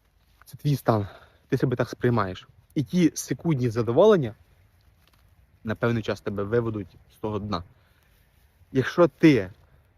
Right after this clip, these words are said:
якщо то дно в тобі, нічого звідси його не забере. Тобі потрібно забрати його звідси,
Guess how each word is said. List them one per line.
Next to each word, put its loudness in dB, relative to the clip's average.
якщо -2
то 4
дно 0
в -6
тобі, -2
нічого -2
звідси -4
його -8
не -2
забере. -4
Тобі 0
потрібно 2
забрати 2
його -4
звідси, -4